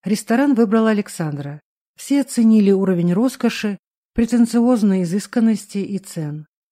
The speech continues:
Кис даже украдкой посмотрел на Реми, как пережил француз весёленькие циферки в условных единицах, проставленные напротив блюд.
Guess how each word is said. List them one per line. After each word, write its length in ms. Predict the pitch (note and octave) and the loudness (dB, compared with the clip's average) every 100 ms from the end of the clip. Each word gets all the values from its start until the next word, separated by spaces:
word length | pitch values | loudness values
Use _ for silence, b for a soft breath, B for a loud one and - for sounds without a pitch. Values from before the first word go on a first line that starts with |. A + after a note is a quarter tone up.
| _ _ _ | _ _ _
Кис 260 | C4 C4+ | -2 0
даже 320 | G3+ C4 G#3+ A#3+ | 2 2 2 0
украдкой 440 | - B3+ B3 A3+ | 0 0 0 -4
посмотрел 540 | A3+ - A#3 A3 A3+ | -4 -4 -2 0 0
на 120 | A3 A3 | 0 2
Реми, 460 | A3+ G3+ D3 C#3 - _ _ | 2 0 -2 -8 -14 _ _
как 260 | - A3+ - | -6 -6 -2
пережил 400 | A#3+ A3 F#3+ G3+ | 0 0 0 -4
француз 600 | - F3 F3 B3+ C4 B3+ _ _ - | -2 -4 -4 -4 -4 -6 _ _ -6
весёленькие 720 | G#3+ - B3 A3 A3 A3+ A3 | -4 0 2 2 2 0 -4
циферки 560 | - B3+ F#3+ D3+ - | -2 -4 -2 -6 -6
в 80 | E3+ | -6
условных 480 | F3 G3+ F3 F3+ - | -6 -4 -4 -4 -4
единицах, 640 | F3 F#3 F3+ E3 D#3 - _ _ - | -4 -2 -2 -4 -10 -14 _ _ -6
проставленные 720 | G3 G3 G3 E3+ E3+ E3+ D#3+ | -6 -4 -4 -4 -2 -2 -2
напротив 500 | D#3+ E3+ F3+ - D#3+ | -4 -4 -8 -8 -10
блюд. 380 | D#3 D3 - | -8 -10 -12